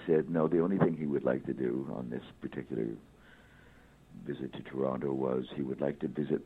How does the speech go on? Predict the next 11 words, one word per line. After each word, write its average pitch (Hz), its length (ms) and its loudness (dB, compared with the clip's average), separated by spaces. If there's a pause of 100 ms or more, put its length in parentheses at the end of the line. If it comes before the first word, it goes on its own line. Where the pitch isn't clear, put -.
(100)
the 64 80 -2
Mirvish 67 640 4
Gallery. 62 520 -2 (140)
Uh, - 20 -12 (240)
I - 40 -14
don't 55 120 -14
know 55 80 -10
if 52 160 -16
your 53 100 -10 (120)
worldwide, 65 800 0 (440)
uh, 53 220 -14